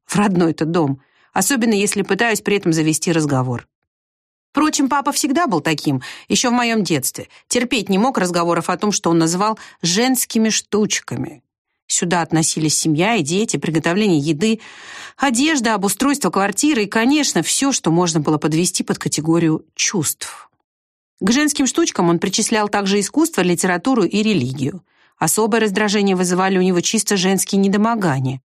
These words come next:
О них в его присутствии нельзя было заикнуться. Он словно боялся подхватить девчачьи бациллы.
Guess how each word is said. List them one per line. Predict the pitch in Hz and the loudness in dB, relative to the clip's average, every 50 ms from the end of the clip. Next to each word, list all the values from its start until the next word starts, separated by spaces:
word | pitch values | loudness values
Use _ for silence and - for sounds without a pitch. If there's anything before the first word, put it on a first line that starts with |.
| _ _ _ | _ _ _
О | - 208 | 0 0
них | 226 262 269 220 | 2 2 0 0
в | - | 0
его | 196 214 226 233 | 0 2 2 2
присутствии | - 220 226 - - 302 - - - 190 | 0 0 0 2 0 -2 -2 0 0 2
нельзя | 190 202 190 196 208 | 2 2 2 2 2
было | 190 208 208 202 | 2 2 2 2
заикнуться. | 202 196 233 233 - - 214 185 151 139 - - - - _ _ _ _ _ _ _ | 2 0 -2 -2 -2 0 2 2 2 0 -2 -6 -6 -12 _ _ _ _ _ _ _
Он | - 220 233 | -2 0 0
словно | - 233 254 294 311 254 254 240 | 0 0 0 0 2 2 2 2
боялся | 208 214 208 233 254 247 - - 190 | 2 2 2 2 0 0 0 -2 -2
подхватить | - 214 - - 226 226 220 - 311 285 214 | -2 -4 -2 0 -2 -2 2 2 0 0 2
девчачьи | 190 214 - - - 254 247 - - 233 | 0 -2 -2 0 0 0 0 0 -2 -2
бациллы. | 208 226 233 240 - - - 143 135 131 - | 0 0 -2 0 -2 -2 -2 -2 -4 -4 -10